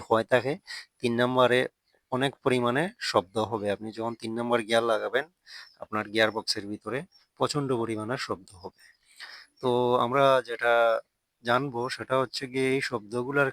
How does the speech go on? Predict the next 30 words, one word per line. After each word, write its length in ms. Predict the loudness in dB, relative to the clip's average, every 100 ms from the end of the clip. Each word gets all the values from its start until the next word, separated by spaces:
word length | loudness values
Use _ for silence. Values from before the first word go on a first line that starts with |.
| -2
কারণ 220 | -2 -2 -8
হচ্ছে 200 | -10 -10 -10
যদি 220 | -8 -6 -8
প্রিমিয়ামের 500 | -6 -4 -2 0 -2 0
দাঁত 180 | 0 0 0
ভাঙা 260 | 0 0 -4
থাকে, 240 | -6 -8 -8 -8
প্রিমিয়ামের 460 | -8 -4 -4 -4 -4 -4
দাঁত 140 | -4 -4
যদি 180 | -2 -2 -2
হয়ে 220 | -4 -2 -2
থাকে, 240 | -4 -6 -12 -16 -16 -16 -16 -4
অথবা 320 | 0 4 6 8
আপনি 240 | 6 2 0 2 -2
একটি 220 | -2 -2
করে 200 | 2 2 2
প্রিমিয়াম 320 | -2 -4 -4 -4 -2
চেঞ্জ 180 | 0 0 -2
করেছেন 360 | 0 0 0 -2 -12 _ _
পুরো 200 | -4 2 2
সেটে। 320 | 2 0 0 -2 -2 _ -20 -20
তো 80 | -2 4 4
আমরা 180 | 6 6
জানি 260 | 6 4 2 0
সবাই 220 | 2 2 2
যে 80 | 0 0 -2 -10
একটি 180 | -10 -6
গিয়ারবক্সের 580 | -2 0 0 -4 -4 -4 -6
ভিতরে 320 | -4 0 -2 -4 _ -20 -18 -16 0 0
আপনার 380 | 2 2 2